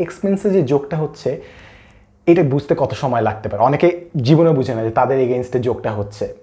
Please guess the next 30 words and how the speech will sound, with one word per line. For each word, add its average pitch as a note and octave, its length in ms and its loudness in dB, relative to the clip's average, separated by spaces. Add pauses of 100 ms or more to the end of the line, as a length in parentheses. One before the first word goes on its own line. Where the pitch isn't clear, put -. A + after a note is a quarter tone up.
তারা C#3+ 160 6
ভাবে, C#3+ 200 4
"আরে, G3+ 220 0
দোস্তরাই C#3 560 0
তো।" - 100 -12 (320)
But A#2+ 160 -4
ওইভাবে D3+ 320 2
আস্তে - 360 -2
আস্তে E3 200 -2
একসময় D#3 280 -2
আপনার C3+ 260 0
রেপুটেশনটা C#3 560 2
ডাউন A#2+ 220 -2
হয়ে A2+ 220 -4
যাবে, G#2+ 260 -6 (340)
একসময় A#2+ 300 -6
আপনার A2+ 200 -4
ওখানে A#2+ 220 -2
জায়গাটা C3 320 4
দুর্বল B2 320 0
হয়ে A2+ 140 -2
যাবে, G#2 200 -4
but A2 160 -2 (140)
অনেকে B2 240 -4
এই B2 40 2
জিনিসটা A#2+ 260 -2 (100)
খেয়ালই B2 460 0
করে G#2 220 -4
না। - 180 -16 (760)
তাই F3+ 220 4